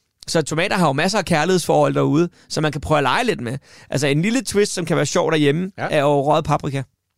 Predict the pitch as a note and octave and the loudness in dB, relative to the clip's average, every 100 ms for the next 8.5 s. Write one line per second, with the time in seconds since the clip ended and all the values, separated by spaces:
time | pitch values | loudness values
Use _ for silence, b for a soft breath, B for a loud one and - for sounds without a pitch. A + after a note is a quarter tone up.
0 | _ _ - b b b - G#3 G#3 A3 | _ _ -20 b b b -6 -2 0 0
1 | A3 A3 C4+ B3+ A3 A3+ G#3 F3 - F#3 | -2 0 2 2 -2 -2 -2 -2 0 0
2 | G3+ - E3+ D3 - G3+ F#3 - D#3+ D#3+ | 0 0 -2 -2 -2 -4 -4 -6 -4 -2
3 | C3+ A2+ - B B B B - D#3+ A3+ | -2 -4 -10 B B B B -4 0 0
4 | G3 F#3 E3+ E3 D3+ C#3 C#3 C#3 A#2+ - | 0 0 2 2 4 4 2 0 -4 0
5 | F3 F#3+ G#3 F#3 D3+ D3 D3+ E3+ D3+ C3+ | 2 2 2 4 4 4 2 2 0 0
6 | E3+ F3+ E3+ D3 D#3 D3 C#3+ C#3+ B2+ D#3 | 0 2 2 2 0 0 0 2 2 2
7 | D3 C#3+ C#3 A#3 G3 B B D#3 D3+ D#3 | 2 2 0 -4 -12 B B 0 2 2
8 | D#3+ E3+ F3 E3+ | 2 2 4 4